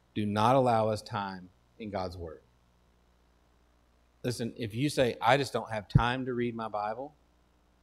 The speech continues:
you gotta adjust your schedule. I, I read a quote by, I can't remember who it was. I should look it up so I can give them credit for it. But, uh, some pastor somewhere, and he said, "For those that say, 'I don't have time to read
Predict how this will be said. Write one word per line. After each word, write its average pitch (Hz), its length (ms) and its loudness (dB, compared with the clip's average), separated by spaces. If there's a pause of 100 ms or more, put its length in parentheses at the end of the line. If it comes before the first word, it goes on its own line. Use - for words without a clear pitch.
(260)
you 135 160 -2
gotta 110 280 0
adjust 107 420 -2
your 113 100 -2
schedule. - 400 -12 (1600)
I, 123 380 2
I 123 120 2
read 131 200 6
a 123 60 2
quote 131 320 0
by, 117 200 6
I 117 40 -6
can't 139 180 -4
remember 113 280 -6
who 131 160 2
it 127 100 0
was. 120 200 4
I 107 80 2
should 107 200 -6
look 113 160 -2
it 113 80 4
up 120 160 2
so - 100 -4
I 104 120 6
can 104 100 -8
give 110 140 2
them 107 120 -4
credit 117 380 2
for 104 180 -4
it. 98 80 -10
But, 98 220 -6 (340)
uh, 113 180 2
some 135 220 2
pastor 123 400 4
somewhere, 120 520 4
and 104 100 -2
he 123 100 -6
said, 110 380 2 (440)
"For 123 120 4
those 143 220 8
that 147 100 -2
say, 139 220 8
'I 123 100 10
don't 123 300 4
have 123 200 0
time 127 300 2
to 113 80 0
read 120 260 0